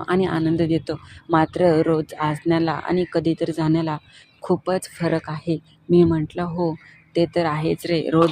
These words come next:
जवळ असल्यावर काय, रोज पाहिजे तसं प्रेम करता येतं." त्यावेळेस मी असं म्हटलं, तो म्हटला, "हो, मात्र तुमचं कसं, तुम्ही तर दोन दोन, तीन तीन महिने इकडे असता आणि तुम्हाला पण वाटत असेल ना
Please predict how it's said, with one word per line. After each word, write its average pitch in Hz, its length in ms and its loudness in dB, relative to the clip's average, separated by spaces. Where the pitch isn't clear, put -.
जवळ 165 240 0
असल्यावर 165 460 -2
काय, 160 200 -8
रोज 170 200 2
पाहिजे 160 280 -2
तसं 170 180 -4
प्रेम 160 300 0
करता 151 320 -6
येतं." 156 280 -8
त्यावेळेस 156 460 2
मी 185 80 4
असं 175 220 0
म्हटलं, 170 340 -2
तो 170 120 0
म्हटला, 165 380 0
"हो, 165 260 -2
मात्र 165 340 4
तुमचं 160 360 2
कसं, 165 240 -2
तुम्ही 165 280 4
तर 175 160 8
दोन 160 200 0
दोन, 170 200 0
तीन 156 260 0
तीन 170 180 0
महिने 170 300 0
इकडे 180 260 0
असता 160 400 -2
आणि 180 300 4
तुम्हाला 165 340 0
पण 170 220 0
वाटत 156 340 -2
असेल 175 320 0
ना 147 120 -2